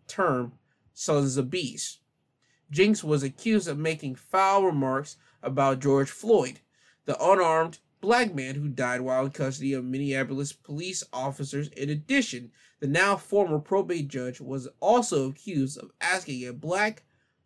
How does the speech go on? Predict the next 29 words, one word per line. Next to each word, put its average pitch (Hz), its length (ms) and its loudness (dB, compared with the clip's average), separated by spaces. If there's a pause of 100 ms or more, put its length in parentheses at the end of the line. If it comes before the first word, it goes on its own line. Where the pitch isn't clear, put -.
(100)
clerk 226 360 6
officer, 139 640 -2 (240)
Darius 160 600 2 (680)
Pearson, 220 600 2 (580)
if 180 220 2
he 196 100 -4
was 151 220 4
a 131 80 2
drug 202 380 6
dealer 131 360 -6 (280)
when 151 140 0
he 147 100 2
purchased 151 520 0 (100)
a 143 160 -2
new 139 300 0
vehicle. 170 560 -2 (920)
In 156 180 -2
May 208 240 4
twenty 190 320 0
nineteen, 180 680 0 (420)
Pearson 214 440 2
testified 135 800 0 (280)
that 143 220 4
when 123 240 -2
Jenks 208 540 2
saw 196 320 4
his 170 220 0
new 214 180 4
car, 139 460 2